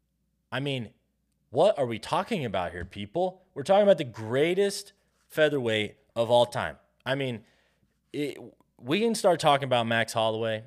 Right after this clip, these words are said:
You can talk about Conor McGregor. I get it. But arguably, you're talking about top two or three featherweights of all time. And the man is only thirty-four years old. His record is thirty and seven. I mean,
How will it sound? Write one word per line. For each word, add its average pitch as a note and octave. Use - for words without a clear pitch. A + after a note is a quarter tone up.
You F#2+
can D#3+
talk D#3+
about D3+
Conor D#3
McGregor. A#2
I B2
get B2
it. G#2+
But B2+
arguably, D3+
you're A#2+
talking C3
about A2+
top C3+
two D3+
or C#3
three A#2
featherweights G2
of G#2
all G#2+
time. F2
And C3
the C3
man D#3+
is B2+
only B2+
thirty-four A#2+
years G#2
old. F2+
His A#2+
record B2+
is -
thirty C3
and G2+
seven. D#2
I A2
mean, G2+